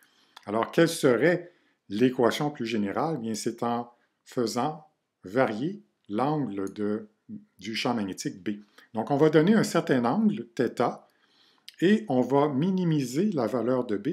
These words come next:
en fonction de cet angle. Donc, ça sera un peu plus... Euh, compliqué à écrire parce que maintenant, on a une, un champ magnétique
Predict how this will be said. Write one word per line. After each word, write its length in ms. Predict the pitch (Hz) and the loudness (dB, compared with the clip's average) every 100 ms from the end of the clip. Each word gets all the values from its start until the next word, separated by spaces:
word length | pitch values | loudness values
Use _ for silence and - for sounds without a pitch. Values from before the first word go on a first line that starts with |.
| 185 | -4
en 140 | 147 | -6
fonction 480 | 175 - 107 - 151 | -6 -8 -6 -6 -6
de 140 | 123 107 | -8 -6
cet 240 | - 101 | -8 -8
angle. 280 | 87 - _ _ | -12 -14 _ _
Donc, 180 | 107 110 | -10 -4
ça 140 | 117 | -6
sera 420 | 110 - - 143 139 | -6 -8 -4 -2 -2
un 80 | 123 | -4
peu 220 | 175 170 | -4 -6
plus... 460 | 165 165 170 160 - _ _ _ _ _ - | -4 -2 -2 -6 -14 _ _ _ _ _ -6
Euh, 480 | 104 104 104 104 - _ - | -4 -2 -4 -6 -12 _ 0
compliqué 640 | 151 151 147 - 214 202 | 2 2 -2 2 2 4
à 120 | 127 | 2
écrire 340 | 120 - 190 202 | 0 0 -2 0
parce 180 | 127 | -4
que 120 | - 123 | -2 0
maintenant, 560 | 123 120 156 151 127 | 0 -2 -2 -2 -2
on 260 | 117 120 127 | -2 -2 0
a 240 | 143 139 - _ _ _ _ _ _ _ - | 0 0 -6 _ _ _ _ _ _ _ -6
une, 220 | 107 107 | -2 0
un 220 | 104 110 | 0 0
champ 180 | 98 147 | 0 0
magnétique 680 | 139 113 101 - 170 - | 2 0 -2 -2 -4 -8